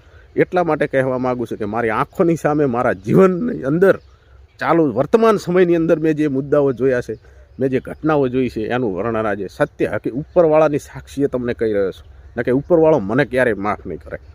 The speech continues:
એટલા માટે કહી રહ્યો છું મિત્રો. હવે સાંભળજો, આ વાત મારે કરવી ના જોઈએ, પણ છતાં મારા સમાજના લોકોની અંધશ્રદ્ધા, અણસમજ દૂર થાય એટલા માટે આ વાત કરવા. મારા સાસરાની અંદર,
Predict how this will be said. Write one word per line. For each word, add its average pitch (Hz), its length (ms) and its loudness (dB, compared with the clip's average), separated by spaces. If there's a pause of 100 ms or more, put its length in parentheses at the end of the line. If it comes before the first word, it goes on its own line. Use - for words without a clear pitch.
(440)
એટલા 180 260 2
માટે 139 220 0
કહી 110 160 -2
રહ્યો 95 180 -4
છું 92 140 -10
મિત્રો. 95 280 -4 (640)
હવે 127 100 0
સાંભળજો, 160 540 2 (1700)
આ 127 60 0
વાત 139 180 0
મારે 151 200 0
કરવી 196 280 2
ના 233 140 4
જોઈએ, 180 240 0
પણ 147 160 -2 (120)
છતાં 190 320 0 (340)
મારા 139 220 0
સમાજના 170 420 0
લોકોની 151 320 0
અંધશ્રદ્ધા, 139 580 0 (1120)
અણસમજ 147 440 0
દૂર 156 220 2
થાય 147 180 0
એટલા 127 260 0
માટે 113 200 -4
આ 95 60 -2
વાત 92 160 -2
કરવા. 80 300 -8 (1600)
મારા 147 260 2
સાસરાની 165 540 -2
અંદર, 139 300 -2